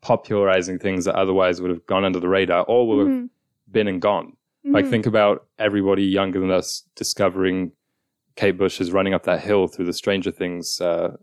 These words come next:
Speaker 1: thing last year or the year before.
Speaker 2: Yeah.
Speaker 1: Not sure. And it's like, that was a massive, like, massive,
Speaker 2: <laughs>
Speaker 1: massive song. It would be like if someone was like, "Uptown Funk, like, this is a crazy song. We need to make this big."
Speaker 2: Yeah.
Speaker 1: It's like,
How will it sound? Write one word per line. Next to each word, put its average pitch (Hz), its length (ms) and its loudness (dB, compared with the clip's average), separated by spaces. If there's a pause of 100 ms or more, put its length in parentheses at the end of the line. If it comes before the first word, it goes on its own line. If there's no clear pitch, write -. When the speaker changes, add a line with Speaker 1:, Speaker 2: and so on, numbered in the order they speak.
(140)
Speaker 1:
thing 90 220 -2
last - 400 -2 (100)
year 82 340 0
or 87 180 -12
the 85 100 -8
year 87 140 -2
before. 85 460 -2
Speaker 2:
Yeah. - 220 2
Speaker 1:
Not 90 140 -8
sure. 87 260 -2
And 92 80 -4
it's 95 120 -2
like, 95 220 -2 (280)
that 117 140 4
was 113 120 2
a 107 60 0
massive, 98 800 -2 (320)
like, 85 160 -4
massive, 104 640 2
Speaker 2:
<laughs> 101 60 2
Speaker 1:
massive 95 220 -2
song. 98 240 -2
It 101 40 0
would 107 100 2
be 127 100 4
like 123 200 2
if 104 80 -6
someone 110 180 -2
was 101 140 0
like, 101 300 0 (1600)
"Uptown 160 360 0
Funk, 170 400 2
like, 113 220 0
this 147 160 -2
is 160 120 0
a 160 40 2
crazy 165 400 2
song. 165 260 2
We 117 80 2
need 131 140 2
to 143 80 0
make 147 160 0
this 143 140 -2
big." 139 420 2
Speaker 2:
Yeah. 254 280 0
Speaker 1:
It's - 100 -12
like, 107 160 -4